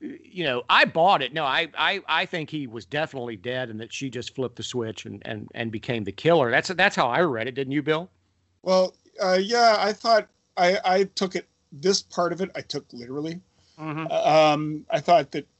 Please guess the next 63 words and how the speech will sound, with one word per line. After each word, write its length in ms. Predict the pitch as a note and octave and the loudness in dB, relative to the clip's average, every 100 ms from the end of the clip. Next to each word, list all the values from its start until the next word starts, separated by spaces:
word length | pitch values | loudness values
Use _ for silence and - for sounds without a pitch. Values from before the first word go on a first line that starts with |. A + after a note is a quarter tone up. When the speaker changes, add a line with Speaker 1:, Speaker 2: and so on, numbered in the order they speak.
| _ _ | _ _
Speaker 2:
everything 300 | D#3+ D3+ D3+ | -6 -4 -4
happened. 440 | C3+ C#3+ C#3 C#3 C#3+ | 0 -2 -2 -8 -4
I, 140 | E3+ G3 | -6 -2
I 20 | |
mean, 180 | F3+ F3+ | 0 0
it, 100 | G3 | 2
it 120 | G#3 - | 0 2
did 120 | G#3 | 4
have 200 | G3 G3 | 4 2
a 20 | |
little 240 | F3+ F#3 | 2 2
bit 220 | E3 D#3 D#3 | 2 0 0
of 100 | C#3+ | 4
that 240 | C#3 C3+ - | 2 2 -2
rape 240 | D3 D3 | -2 -2
revenge 720 | D3+ C3+ C3+ C3+ C3+ B2+ - - _ _ | -4 -2 -2 0 -4 -8 -12 -14 _ _
feel 400 | - D#3+ D3+ C#3+ | -4 4 4 4
at 100 | A#2+ | 0
the 140 | C#3+ | 0
end 160 | C3 C3+ | 2 0
when 100 | B2+ | -2
she's 200 | C#3 - | -4 -4
kicking 320 | D#3 - C#3+ | -4 -4 -4
him 120 | C3+ | -2
and 100 | C3 | -2
he's 140 | B2+ | 0
over 180 | C#3 C3+ | -2 -2
the 80 | C3 | -4
waterfall 640 | A2+ G#2 G#2+ - A2+ G#2+ | -4 -4 -6 -6 -6 -4
and 120 | G#2+ G#2+ | -8 -10
stuff 220 | A2 G2 | -10 -10
like 120 | A2 | -12
it. 160 | A2+ - _ - | -12 -16 _ -12
Speaker 1:
Mm-hmm. 220 | C#3 C3 | -6 2
Speaker 2:
You 60 | E3 | 4
almost, 260 | F#3 G3+ | 6 6
you 100 | G#3+ | 6
almost 260 | G3 G3 D#3+ | 4 4 2
got 180 | E3+ C#3+ | 0 0
that 180 | C3+ - | -4 -8
spit 180 | - | -6
on 200 | C#3+ C3+ | -4 -2
your 100 | B2+ | -4
grave 500 | A#2+ B2+ B2 A#2+ A#2+ A2+ | -10 -10 -8 -6 -8 -10
kind 200 | C3 A#2+ | -10 -10
of 80 | G#2+ | -12
feel 260 | - D3 C#3 | -8 -4 -4
to 160 | - | -8
it. 100 | G#2+ _ _ - - | -16 _ _ -20 -2
But 140 | F3+ F#3 | 2 4
Speaker 1:
Right. 220 | F#3+ A3 - | 4 2 2
Speaker 2:
I, 120 | G3+ | 2
I 20 | |
had 160 | A#3+ F#3 | 4 4
actually, 340 | F#3+ F#3+ F#3 | 4 2 -4
about 180 | D#3 D#3 | -2 -2
an 120 | C#3+ | 2
hour 220 | C#3 C#3+ | 4 4
ago, 180 | C#3+ C#3 | 2 -4
I 100 | A#2+ | -6
went 180 | C3 C#3+ - | -4 -4 0
over 400 | E3+ E3+ E3 D3 | 0 0 -2 -4
Kreitzman's 880 | - D3+ C#3+ D3 C3+ B2+ B2+ - | -4 -6 -4 -6 -6 -8 -10 -14